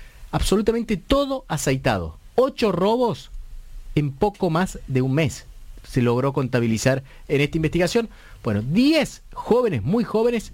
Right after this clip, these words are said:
terminaron siendo elevados a juicios por el fiscal Juan Pablo Klinger. Hoy a la mañana, en el juzgado de control número tres,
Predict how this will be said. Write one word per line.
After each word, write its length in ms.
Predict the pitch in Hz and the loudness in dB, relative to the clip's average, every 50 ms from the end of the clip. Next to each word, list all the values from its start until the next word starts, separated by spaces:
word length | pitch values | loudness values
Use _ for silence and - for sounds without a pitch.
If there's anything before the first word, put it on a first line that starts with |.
| - - - - - - | -16 -16 -16 -16 -6 -2
terminaron 720 | - 196 175 180 185 190 190 196 202 208 214 220 226 233 233 - - - - - - - - - | 0 0 2 2 2 2 2 2 2 2 2 2 0 -2 -4 -10 -18 -20 -20 -20 -20 -20 -18 -14
siendo 400 | - - - 196 196 196 202 - - | -4 0 2 2 2 2 -2 -2 -2
elevados 680 | - 185 175 175 180 185 165 190 202 202 190 - - - - | 0 2 2 4 2 2 2 2 0 0 -2 -4 -8 -6 -2
a 100 | - 151 | -2 -2
juicios 460 | 143 - - 175 175 - - 190 175 - | 0 0 0 0 0 2 2 0 0 0
por 160 | - 147 143 | 0 0 0
el 80 | 135 | 0
fiscal 340 | - - 135 127 - 160 156 | 0 0 0 0 2 2 0
Juan 320 | 143 - - 151 147 143 135 | 0 0 0 0 0 0 0
Pablo 360 | 147 139 135 127 120 104 - | 0 0 2 2 0 0 0
Klinger. 540 | - 107 95 87 82 76 - - 82 82 - - - - | 0 0 0 0 -2 -4 -4 -4 -4 -4 -4 -8 -4 0
Hoy 340 | - 277 302 302 285 220 165 | 2 2 4 2 2 2 2
a 60 | 127 | 2
la 100 | 113 110 | 0 0
mañana, 640 | 107 110 113 123 143 165 185 190 180 139 87 73 - - - - - - - | 0 0 0 0 0 0 0 0 0 0 -2 -2 -6 -10 -16 -18 -18 -12 -6
en 100 | - 120 | -2 0
el 60 | 117 107 | 0 0
juzgado 420 | - 131 123 113 147 160 165 156 | 0 0 0 2 2 2 2 2
de 140 | 139 127 110 | 0 -2 -2
control 360 | - 120 120 117 147 160 156 | -2 -2 0 0 0 0 0
número 300 | 147 143 139 131 113 101 | 0 -2 -2 -2 -2 0
tres, 300 | - 151 190 196 - - | 0 0 0 0 -2 -6